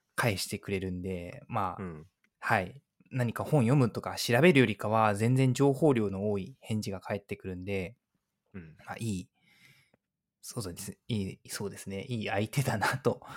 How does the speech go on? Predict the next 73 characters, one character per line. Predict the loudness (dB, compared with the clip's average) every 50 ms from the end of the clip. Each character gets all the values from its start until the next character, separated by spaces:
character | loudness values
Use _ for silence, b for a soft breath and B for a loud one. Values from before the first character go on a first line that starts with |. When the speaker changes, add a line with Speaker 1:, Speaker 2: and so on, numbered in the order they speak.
| B B B B B
Speaker 1:
思 | 6 6 6
っ | 6 4
て | 4 4
る | 4
反 | 4 6 6 6 6 4
面、 | 4 2 2 2 2 2 2 0 0 -2
な | -4 -4
ん |
か | -4 -6
さ | -6 -6
っ | -6 -4
き | -4 -4 -4 -4 -6 -8
お | -10
伝 | -8 -6 -6 -6
え |
し | -4
た | -6
み | -6
た | -6 -8
い | -10
に、 | -10
Speaker 2:
う |
ん。 | -12 -6
Speaker 1:
友 | 0 2 4 6 6
達 | 6 4 4 2 2 2 4
み | 4 2
た | 2 0
い | 0 -2
な | -4 -8 -10 _
感 | -8 -8 -6 -6
覚 | -6 -8 -8 -6 -6
で | -4 -4 -4
い | -2 -2 -2 -4
る | -2
と、 | -2 0 0 0 0 -2
こ | -2 -2 -2 -2 -2 -4 b
う、 | b b b b b b b b _
何 | 2 4 6 6 8 8
気 | 8 8
な | 8 8
い | 8 6
話 | 4 2 2 2 0 2 0 0
に | 0
は | 2 0 0 2
今 | 2 4 4
の | 4 4 2
と | 2
こ | 4 6
ろ、 | 6 6 6 2 -4 -10 _ _ _ _ _
チ | -14 -14
ャ | -14
ッ | -8 -6
ト | -6 -4
ジ | -2 -4
ー | -4 -2
ピ | -2 -4
ー | -2
テ | -2 -2
ィ | -2
ー | -2
っ |
て | -2 -4
向 | -2 0 0 2
い | 2
て | 4 6
な | 6 6
い | 6 4
な | 2 -2 -4 -4
と | -4 -4
思 | -4 -4
っ | -6
て | -8 -14 -14
て。 | -6 -4 -4 -4 -4 -8 -12